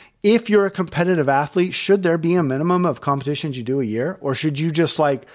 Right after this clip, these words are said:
like, could somebody do, say, "Well, I'll do, like, two to three a year," and, and that, that's fun?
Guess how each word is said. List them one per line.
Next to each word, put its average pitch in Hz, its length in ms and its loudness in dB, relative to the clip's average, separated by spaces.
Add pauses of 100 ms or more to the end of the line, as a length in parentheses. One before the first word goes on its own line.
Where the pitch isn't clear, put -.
(200)
like, 147 200 0
could 170 120 0
somebody 180 360 0
do, 151 140 -8
say, 160 280 0
"Well, 208 80 -2
I'll 254 300 2
do, 196 160 -2
like, 170 180 0
two 185 220 -2
to 156 80 -4
three 139 260 -4
a 123 40 -2
year," 117 260 -2
and, 113 200 -4
and 117 200 -6
that, 113 180 -6
that's 110 220 -4
fun? 90 260 -8